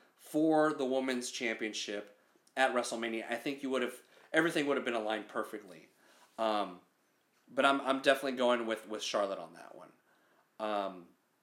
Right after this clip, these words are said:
so let's move on. Uh, in regards to surprises for these two matches, is there any notable people that you can think of that you would like to see in either the men's match or the women's match in regards to being surprises?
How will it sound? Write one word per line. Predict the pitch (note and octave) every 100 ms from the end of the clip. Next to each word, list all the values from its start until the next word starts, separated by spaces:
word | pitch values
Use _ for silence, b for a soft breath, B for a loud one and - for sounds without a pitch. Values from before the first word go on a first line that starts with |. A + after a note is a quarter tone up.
| _ _ _ _ _ _
so | - C#3+
let's | D#3 E3
move | D3+ C#3
on. | B2+ A#2 A2
Uh, | A#2+ B2+ C3 C#3
in | D3+
regards | E3 G#3 B3+ B3+
to | F#3+
surprises | - E3 - D3 C#3+ C3 B2
for | A#2+
these | A2 G#2+
two | - A2+
matches, | G2+ F#2+ G2 F2 - B B -
is | C#3+ D3
there | D3+
any | F#3+ A3 G#3+ -
notable | C#3+ D3 D#3 D3+ D3 C#3 - _ _ _ _ _
people | D3 D3 C#3+
that | C#3 A#2
you | B2+
can | A#2
think | - E3 E3
of | E3 D#3
that | C#3+ A#2
you | A2+
would | A2
like | C#3 D#3+
to | E3+
see | D#3+ - D#3+ D3 D3 B B B B -
in | B2+ A#2+
either | B2+ A#2+
the | A2+
men's | A2+ C3 C3+
match | C3 B2+ B2+
or | A#2+
the | G#2+
women's | A#2 B2 A#2+ -
match | A#2+ A#2+
in | A#2
regards | A2 A#2 A2+
to | -
being | A2 A2+ A2
surprises? | - - - B2+ A#2 G#2 F#2 D2 -